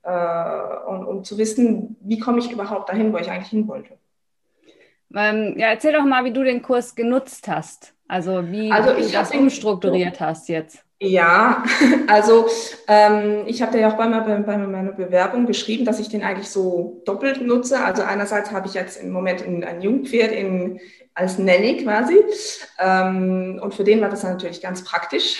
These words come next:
Speaker 1: <laughs> angelegt. Und, ähm, dann ging es mir drauf, auch drum, äh, mir zusätzliche theoretische Kenntnisse anzueignen und auch wieder Dinge aufzufrischen,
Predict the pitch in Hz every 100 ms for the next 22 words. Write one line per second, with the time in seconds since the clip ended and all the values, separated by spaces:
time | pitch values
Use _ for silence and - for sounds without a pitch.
0 | - 339 226 240 240 220 220 254 - -
1 | 196 208 208 208 - 190 185 190 196 202
2 | 214 226 247 214 180 202 208 - - 190
3 | - 220 233 240 247 247 - _ _ _
4 | 180 180 175 175 175 180 196 - 240 214
5 | 220 220 - 190 185 226 247 247 254 214
6 | 214 220 - 190 - - 196 208 208 190
7 | 170 - 185 185 180 - 175 202 - 208
8 | - 175 - 370 -